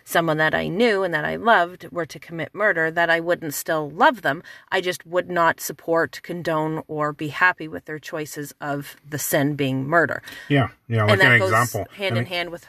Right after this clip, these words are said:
Speaker 1: you know, homosexuality.
Speaker 2: An example that might be, like, say you had an aunt,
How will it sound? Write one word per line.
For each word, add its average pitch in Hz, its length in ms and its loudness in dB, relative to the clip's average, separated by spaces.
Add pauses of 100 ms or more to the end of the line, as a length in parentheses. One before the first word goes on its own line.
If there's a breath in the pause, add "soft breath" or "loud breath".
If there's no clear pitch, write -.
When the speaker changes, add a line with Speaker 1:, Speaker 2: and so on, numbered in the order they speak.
(140)
Speaker 1:
you 208 120 -10
know, 160 360 -4
homosexuality. 175 880 2
Speaker 2:
An 131 120 4
example 117 560 4
that 92 180 4
might 92 200 -2
be, 104 140 0
like, 98 220 0
say 107 180 0
you 110 180 2
had 101 380 4
an 92 160 0
aunt, 92 300 2